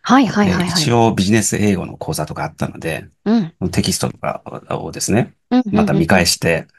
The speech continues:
Speaker 1: はい。
Speaker 2: えー、電話かかってくると、「This is
Speaker 1: うん、うん。
Speaker 2: 何々company, how can I help you？」とかって言ってですね。
Speaker 1: はい、はい、はい、はい。ありますね。
Speaker 2: 「How can I,
Speaker 1: ありますね。
Speaker 2: how can I help you？」まではいいんですよ。
Speaker 1: はい、はい、はい。
Speaker 2: その後、バーって始まるじゃないですか。
Speaker 1: <laughs> ですね。
Speaker 2: えー、困るんですよね。
Speaker 1: うん。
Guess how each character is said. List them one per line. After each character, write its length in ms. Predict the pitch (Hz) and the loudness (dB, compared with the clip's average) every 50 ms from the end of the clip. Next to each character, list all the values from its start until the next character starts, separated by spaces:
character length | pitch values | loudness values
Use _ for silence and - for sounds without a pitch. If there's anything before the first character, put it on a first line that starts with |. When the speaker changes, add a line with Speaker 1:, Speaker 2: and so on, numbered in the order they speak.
| - - | -2 2
Speaker 1:
は 220 | 202 214 214 180 | 2 4 4 2
い。 100 | 165 185 - _ _ _ - | 0 -2 -6 _ _ _ -8
Speaker 2:
え 420 | - - 147 143 - - - - 73 | -6 -4 -4 -4 -6 -6 -10 -14 -8
ー、 40 | 78 | -2
電 140 | - 90 80 | 0 0 2
話 100 | 78 73 | 0 -2
か 100 | - - | -4 -6
か 60 | - | -6
っ 60 | - | -6
て 100 | - - | -8 -10
く 100 | - - | -12 -12
る 80 | - - | -12 -8
と、 300 | - - 71 67 - - _ _ _ - | -6 -6 -6 -6 -8 -10 _ _ _ -2
「This 260 | - 87 - 101 90 | 0 2 2 2 2
is 200 | 82 78 - 101 | 0 -2 -4 -8
Speaker 1:
う 20 | 92 - _ - | -10 -6 _ -2
ん、 40 | 85 | 0
う 40 | |
ん。 40 | 80 | 0
Speaker 2:
何 200 | 82 80 82 80 | 0 0 -2 -2
々 200 | 78 - 90 85 | -2 -2 -4 -2
company, 300 | 82 78 76 73 69 - | -2 -2 -4 -4 -6 -8
how 180 | - - 90 90 | -4 -2 -2 0
can 140 | 87 87 85 | 0 0 -2
I 80 | 80 | 0
help 240 | 78 - 82 - - | 0 -2 -2 -2 -4
you？」 120 | 64 65 - | -8 -8 -10
と 100 | - - | -10 -12
か 100 | - - | -14 -12
っ 20 | |
て 80 | - - - | -4 2 4
言 80 | 277 | 6
っ 20 | 294 | 6
て 20 | |
で 40 | 294 220 | 6 6
す 80 | 262 | 8
ね。 60 | 294 | 6
Speaker 1:
は 60 | 302 269 | 8 8
い、 20 | |
は 80 | 254 302 | 8 6
い、 20 | |
は 40 | 294 | 6
い、 40 | 254 | 6
は 140 | 277 294 254 | 6 6 6
い。 40 | 208 | 6
あ 100 | 202 285 | 4 4
り 80 | 285 - | 4 4
ま 120 | 330 381 | 2 2
す 80 | - - | 4 4
ね。 60 | 381 339 | 2 4
Speaker 2:
「How 140 | - - - | 6 6 6
can 180 | - - 156 131 | 8 6 8 8
I, 80 | 131 | 6
Speaker 1:
あ 20 | - | 4
り 60 | - | 4
ま 60 | - | 2
す 40 | - | 0
ね。 60 | - | 0
Speaker 2:
how 60 | 131 | 2
can 140 | 139 156 151 | 4 4 4
I 80 | 151 123 | 4 4
help 280 | 92 110 139 139 139 | 4 2 2 4 4
you？」 120 | 120 107 98 | 2 4 2
ま 100 | 95 87 | 2 0
で 80 | 87 90 | 0 -2
は 80 | 85 | -2
い 40 | 80 | -2
い 40 | 95 | 0
ん 20 | |
で 100 | 117 120 | 0 0
す 140 | 98 - - | -2 -2 -6
よ。 200 | - - - - - - - - 480 | -8 -10 -12 -4 0 2 4 4 6
Speaker 1:
は 200 | - 285 254 240 | 6 6 6 6
い、 120 | 220 196 | 4 2
は 120 | 196 220 220 | 2 2 4
い、 40 | - | 4
は 60 | 151 | 4
い。 20 | 151 | 2
Speaker 2:
そ 60 | - | 2
の 0 | |
後、 0 | |
バ 280 | 202 - - - - - | 2 2 4 4 4 4
ー 20 | |
っ 20 | - | 2
て 80 | - | 0
始 160 | - 104 101 | 0 0 2
ま 80 | 107 113 | 2 2
る 60 | 107 | 2
じ 60 | 104 | 0
ゃ 20 | 104 | 0
な 120 | 87 87 | -2 -2
い 40 | - | -2
で 80 | - 285 | -2 -2
す 40 | |
か。 220 | - - 339 - - | 0 0 -2 0 2
Speaker 1:
<laughs> 40 | - | 0
で 80 | 392 - - - 403 - _ _ _ _ _ _ _ _ _ | 0 0 -2 -8 -12 -12 _ _ _ _ _ _ _ _ _
す 120 | - - - | -18 -14 -12
ね。 100 | - - - - | -12 -12 -12 -10
Speaker 2:
え 340 | - 98 92 92 98 95 98 | -8 -6 -4 -4 -2 -4 -4
ー、 40 | 101 | -4
困 260 | - - 107 104 107 101 | -2 2 4 4 4 4
る 120 | 104 95 | 4 2
ん 60 | 85 | 0
で 80 | 80 80 | -2 -4
す 120 | - - | -6 -6
よ 80 | 80 73 | -6 -6
ね。 400 | 78 85 98 107 107 113 117 - _ - | -4 0 2 2 2 0 -2 -6 _ -6
Speaker 1:
う 40 | 220 | -4
ん。 360 | 226 226 220 220 208 196 | -2 -2 -2 -2 -2 -4